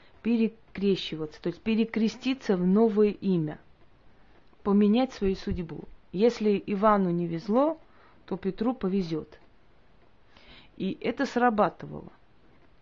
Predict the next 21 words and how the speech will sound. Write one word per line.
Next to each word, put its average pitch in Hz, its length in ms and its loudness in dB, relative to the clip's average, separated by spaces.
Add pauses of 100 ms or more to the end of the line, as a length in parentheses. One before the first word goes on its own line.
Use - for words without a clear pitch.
(1080)
Очень, 240 460 2
э, 202 600 0 (1160)
часто, 233 540 0
э, 175 360 -4
люди 196 280 -4
меняли 208 460 2
свои 196 380 -2
имена 214 340 2
для 190 120 -8
того, 180 260 -6
чтобы, 185 480 -6 (1500)
как 202 220 -6
бы 185 420 -4
сказать, 185 380 -8
соответствовать 214 1040 0 (800)
своей 196 220 2
профессии. 190 560 0
Например, 196 460 -2 (460)
художники, 208 680 2
например, 180 640 0
э, 165 320 -2